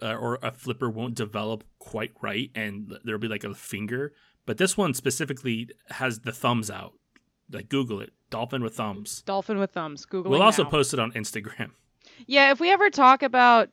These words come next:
Speaker 2: visual media, we have started posting it on our Instagram the day that this episode will come out. So, you know, you're not flying blind. But also, you've got a Google machine probably in your pocket that is playing this right now. So fucking just go Google dolphin with thumbs.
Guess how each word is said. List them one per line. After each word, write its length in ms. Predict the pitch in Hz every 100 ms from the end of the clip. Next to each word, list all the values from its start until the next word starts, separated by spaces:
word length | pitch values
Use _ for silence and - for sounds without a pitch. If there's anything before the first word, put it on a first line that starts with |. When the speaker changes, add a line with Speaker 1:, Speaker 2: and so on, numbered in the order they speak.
| -
Speaker 2:
visual 500 | 190 226 190 233 226
media, 640 | 208 214 220 247 254 262 208
we 120 | 226
have 140 | 220
started 380 | - 226 220 220
posting 440 | - 214 - 240 233
it 160 | 240 -
on 120 | 214
our 80 | 196
Instagram 580 | 196 208 214 214 214 202
the 100 | 180
day 200 | 190 196
that 140 | 196
this 200 | 190 -
episode 600 | 185 208 190 214 208 190 -
will 160 | 208
come 200 | - 202 190
out. 300 | 196 202 -
So, 260 | - 185
you 180 | 175 180
know, 180 | 175 165
you're 160 | 170
not 260 | 196 196 -
flying 360 | 196 180 170 165
blind. 440 | 156 156 180 220
But 100 | 254
also, 400 | 294 349 370 339 - - - - -
you've 200 | 247 294
got 180 | - 311
a 60 | 262
Google 300 | 269 269 220
machine 600 | 196 - 185 180 165 180 -
probably 460 | 208 202 202 208
in 140 | 185 190
your 100 | 185
pocket 560 | 185 190 196 240 226
that 140 | 190 190
is 100 | -
playing 360 | 208 196 196
this 200 | 226 247
right 180 | 254 254
now. 220 | 254 277
So 180 | 285 254
fucking 360 | - 247 240 220
just 180 | 233 -
go 140 | 220
Google 320 | 185 208 190
dolphin 340 | 175 175 185 165
with 120 | 156
thumbs. 360 | 151 139 -